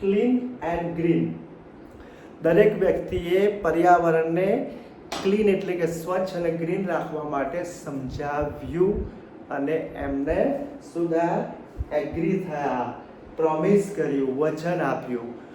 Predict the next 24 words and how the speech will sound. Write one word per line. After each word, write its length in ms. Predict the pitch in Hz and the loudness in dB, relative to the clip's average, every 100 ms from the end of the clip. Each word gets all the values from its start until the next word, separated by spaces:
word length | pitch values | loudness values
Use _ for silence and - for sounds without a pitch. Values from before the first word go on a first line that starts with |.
| - - | -18 -6
તો 80 | 151 | -4
વિદ્યાર્થી 460 | 151 160 175 202 | -2 2 2 4
મિત્રો, 380 | 202 202 202 208 | 4 4 4 2
આ 380 | - - 165 196 | 2 -2 0 0
પ્રકાર 680 | 190 185 180 180 185 185 170 | 0 -2 0 0 0 0 -2
જે 140 | 170 | -2
છે 260 | 170 190 170 | -2 -2 -4
રિપોર્ટ 440 | 165 165 170 170 | -4 -2 -2 0
રાઇટિંગ 440 | 160 151 151 160 | 0 -2 -2 -4
આપણને 380 | 156 151 156 156 | -2 0 0 0
એક 160 | 151 151 | -2 -4
સ્ટાન્ડર્ડ 500 | - 151 143 151 175 | -6 -4 -2 0 2
આપેલો 400 | 170 170 175 175 | 2 0 0 -2
છે, 320 | 175 185 196 - - - - | -4 -6 -6 -10 -14 -18 -10
આપ 220 | 135 151 160 | -6 0 0
એને 160 | 151 | 0
સમજો 600 | 151 - 147 139 123 175 202 - - - - - | -4 -6 -6 -4 -2 0 2 0 -8 -14 -16 -8
અને 160 | 151 | -6
જાતે 480 | 160 165 147 143 165 | -6 -4 -4 -2 -2
પ્રેક્ટિસ 600 | 196 196 190 190 208 202 | 0 0 -2 -4 -6 -4
કરો 280 | - 196 202 220 254 - - - - - - | 0 4 4 4 0 -10 -14 -16 -18 -18 -8
અને 140 | 170 | -2
એના 260 | 170 160 156 | 2 4 2
પર 480 | 156 - 175 180 | 2 0 0 2